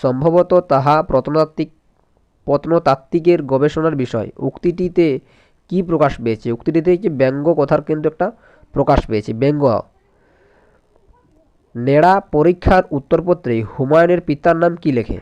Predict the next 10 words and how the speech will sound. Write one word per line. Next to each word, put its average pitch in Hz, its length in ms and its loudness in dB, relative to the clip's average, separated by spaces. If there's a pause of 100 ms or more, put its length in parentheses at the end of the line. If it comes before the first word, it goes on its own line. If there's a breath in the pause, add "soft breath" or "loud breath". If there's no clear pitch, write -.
তাহলে 120 160 -6
নেড়া 143 300 2
পরীক্ষার 156 440 0
উত্তরপত্রে 160 600 -2
হুমায়ুনের 151 540 2 (160)
পিতার 151 280 0
নাম 156 200 2
লিখেছিল 147 280 -2
কি? 185 220 -8 (640 soft breath)
তোগলক 160 560 4